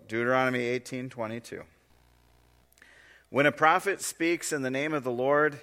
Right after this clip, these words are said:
if the word does not come to pass to come, or come true,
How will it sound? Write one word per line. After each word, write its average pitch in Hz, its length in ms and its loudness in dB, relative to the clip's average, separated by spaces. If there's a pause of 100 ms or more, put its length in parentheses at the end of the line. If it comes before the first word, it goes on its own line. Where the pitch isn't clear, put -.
(120)
if 120 180 -4
the 117 100 -2
word 151 300 2
does 123 200 -2
not 139 260 0
come 139 180 -8
to 127 80 -8
pass 127 400 -6
to 123 100 -18
come, 117 280 -8
or 113 200 -4
come 110 220 -6
true, 107 500 -6